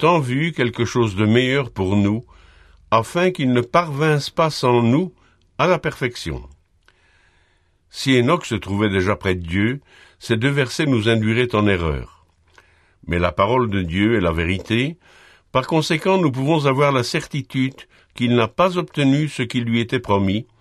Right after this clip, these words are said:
parce qu'il ne pouvait pas parvenir sans nous à la perfection, tout comme les autres qui sont cités dans ce chapitre ne l'ont toujours pas obtenu. L'objet de la promesse,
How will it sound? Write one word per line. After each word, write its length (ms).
parce 200
qu'il 220
ne 80
pouvait 360
pas 460
parvenir 640
sans 320
nous 260
à 120
la 80
perfection, 840
tout 120
comme 460
les 340
autres 560
qui 100
sont 200
cités 360
dans 160
ce 160
chapitre 580
ne 120
l'ont 200
toujours 320
pas 220
obtenu. 500
L'objet 480
de 100
la 140
promesse, 760